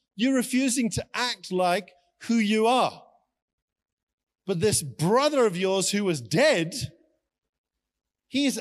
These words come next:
acting like the son that I thought I had completely would never see again." The older brother was blind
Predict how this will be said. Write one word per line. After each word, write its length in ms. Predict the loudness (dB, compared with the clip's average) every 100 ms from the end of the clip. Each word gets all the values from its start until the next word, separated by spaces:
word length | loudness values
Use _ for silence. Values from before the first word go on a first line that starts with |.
| -2
acting 800 | -2 -2 -2 -2 0 -2 -6 -8 _ -8
like 320 | -4 -4 -4 -14 _ _ _ _ _
the 120 | -4 -2
son 520 | 0 2 2 -2 -2
that 160 | -4 -2
I 120 | -2
thought 260 | 0 0
I 100 | 0
had 180 | -2 -2
completely 720 | -4 -4 -4 -4 -2 -4 -4 -12 -20 _ _ _
would 380 | -20 -12 -6 -4
never 240 | -2 0 0
see 220 | 0 0
again." 480 | 0 -2 -4 -12 -20 _ _ _ _ _ _ _ _ _ _ _ _ _ _ _ _ _ _ _ _ _ _ _ _ _ _ _ _ _ _ _ _ _ _ _ _ _ _ _ _ _ _ -8
The 140 | -8 _ -2
older 400 | 2 2 2 0
brother 540 | 2 0 0 -8 -16 -20 _ _ _ -14 -4
was 260 | -2 -2
blind 1000 | -6 -2 0 2 2 2 2 0 -2 -6